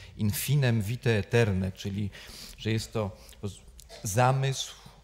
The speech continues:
to ratio, tak pewnie należało tutaj to przetłumaczyć w tym kontekście,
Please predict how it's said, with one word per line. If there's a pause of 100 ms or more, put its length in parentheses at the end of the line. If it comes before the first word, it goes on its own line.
(840)
to
ratio, (180)
tak
pewnie
należało
tutaj
to (360)
przetłumaczyć
w
tym
kontekście,